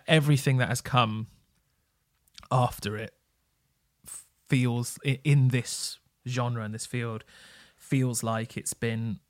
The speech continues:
people attempting to do their version of Forever, and yet none has come along really that has, oh, has anything got close to it? I'm not sure if it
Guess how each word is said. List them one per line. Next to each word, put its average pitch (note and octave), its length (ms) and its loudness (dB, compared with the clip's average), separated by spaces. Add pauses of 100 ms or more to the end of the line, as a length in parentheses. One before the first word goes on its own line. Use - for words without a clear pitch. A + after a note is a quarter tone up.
(300)
people A2+ 320 -4
attempting G#2 760 -6 (220)
to G#2+ 480 -4 (600)
do A#2+ 220 0
their A2+ 240 0
version A2 500 -6 (180)
of A#2 140 -4
Forever, G#2+ 440 -6 (580)
and A#2+ 340 -2
yet A#2+ 540 -6 (100)
none B2+ 680 0
has - 200 -4
come A#2 220 -2
along A2 400 -4
really A2+ 420 -4
that G2+ 220 -8
has, G#2+ 480 -10 (2000)
oh, B2+ 640 2
has C#3 200 -4
anything D#3 320 -2
got C#3+ 180 -6
close D3 400 -4
to D3+ 120 2
it? D#3 160 0 (640)
I'm F3+ 160 4
not A#3 200 0
sure F#3 200 2
if C#3+ 120 0
it - 80 -6